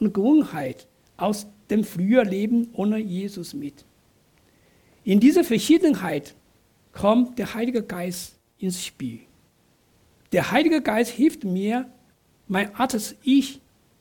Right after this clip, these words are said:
zu überwinden. Konkret bedeutet das zum Beispiel, zu vergeben,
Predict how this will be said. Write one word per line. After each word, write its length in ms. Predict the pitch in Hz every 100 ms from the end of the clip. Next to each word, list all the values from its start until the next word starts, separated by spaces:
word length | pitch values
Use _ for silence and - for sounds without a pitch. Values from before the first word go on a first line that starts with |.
| _
zu 160 | -
überwinden. 680 | 208 180 175 220 190 135 117 - _ _ _ _ _ _ _ _
Konkret 460 | - 202 202 311
bedeutet 400 | - 185 202 233
das 280 | 220 196 - _ _ _
zum 200 | - 180
Beispiel, 600 | 165 175 180 - 208 208 - _ _ _
zu 140 | -
vergeben, 720 | 170 175 175 185 214 226 233